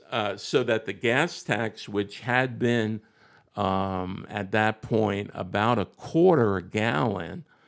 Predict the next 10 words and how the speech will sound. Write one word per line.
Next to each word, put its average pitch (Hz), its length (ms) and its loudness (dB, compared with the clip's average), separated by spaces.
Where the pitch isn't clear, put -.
um, 101 1200 0
went 120 340 0
to, 110 600 2
at 95 160 -2
its 98 260 -2
peak, 151 420 0
thirty-nine 127 920 4
cents 113 560 -2
a 110 60 -4
gallon 95 640 -6